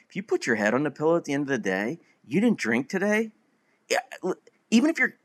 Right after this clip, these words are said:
your kids are mad, you didn't get promoted at work, you're, you have a flat tire in the car, but you put your head on the pillow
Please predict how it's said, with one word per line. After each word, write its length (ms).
your 140
kids 280
are 60
mad, 420
you 80
didn't 180
get 140
promoted 360
at 100
work, 400
you're, 220
you 100
have 100
a 40
flat 300
tire 260
in 80
the 60
car, 520
but 180
you 60
put 280
your 100
head 180
on 100
the 60
pillow 540